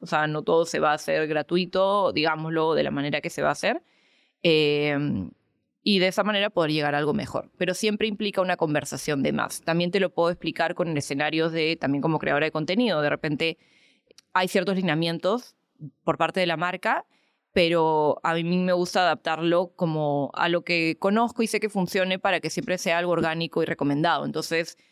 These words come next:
les puedo decir, antes de recomendarlo,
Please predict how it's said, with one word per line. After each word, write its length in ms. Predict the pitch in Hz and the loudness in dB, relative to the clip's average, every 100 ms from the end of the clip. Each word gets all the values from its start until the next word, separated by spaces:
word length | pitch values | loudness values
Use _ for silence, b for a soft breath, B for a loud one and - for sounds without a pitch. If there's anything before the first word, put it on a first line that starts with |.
| _ _ | _ _
les 160 | - 170 | -2 2
puedo 200 | 175 170 | 4 4
decir, 540 | 165 - 170 160 165 _ _ _ _ | 2 0 -2 -2 -6 _ _ _ _
antes 300 | 196 196 202 | -2 0 0
de 80 | 202 | 2
recomendarlo, 880 | 180 160 151 156 156 165 165 190 - | 0 0 0 0 -2 0 2 2 0